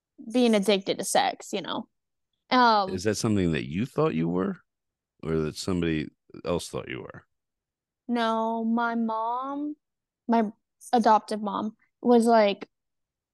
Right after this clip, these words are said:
Speaker 1: <sighs>
Speaker 2: Or was it
Speaker 1: like
Speaker 2: like a preemptive thing?
Speaker 1: No. So basically, at sixteen, she had never known anything about me or my past or anything about that. And I've touched base with you on
Speaker 2: Yeah,
Speaker 1: that
Speaker 2: yeah.
Speaker 1: kind of stuff.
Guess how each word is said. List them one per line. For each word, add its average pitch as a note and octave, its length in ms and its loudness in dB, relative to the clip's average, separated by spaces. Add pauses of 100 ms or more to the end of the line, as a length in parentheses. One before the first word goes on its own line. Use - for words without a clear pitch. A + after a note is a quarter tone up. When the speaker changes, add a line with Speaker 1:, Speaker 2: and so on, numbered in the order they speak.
(1300)
Speaker 1:
<sighs> C4 40 0 (1600)
Speaker 2:
Or D#2+ 80 -6
was D#2 160 -6
it - 40 -4
Speaker 1:
like A#3+ 180 4
Speaker 2:
like - 100 -4
a - 20 -20
preemptive D#2+ 580 -6
thing? A#1 300 -12 (880)
Speaker 1:
No. B3+ 640 6
So - 140 -4
basically, C#4+ 680 0 (160)
at - 140 -4
sixteen, A3 840 -6
she - 180 4
had A3+ 120 6
never A3+ 440 6
known A3 240 4
anything C4 420 6
about A3 260 0
me G#3+ 120 -4
or G#3 120 -6
my G3 220 -8
past - 360 -4
or - 140 -4
anything G#3+ 400 -2
about G#3 300 2
that. - 200 0 (600)
And A3 200 4 (220)
I've G#3+ 140 2 (360)
touched - 240 -2
base - 200 -2
with - 120 -10
you - 120 -4
on - 100 -6
Speaker 2:
Yeah, - 100 -2
Speaker 1:
that C2+ 100 -6
Speaker 2:
yeah. - 40 -8
Speaker 1:
kind B3+ 140 -4
of - 60 -6
stuff. - 160 -2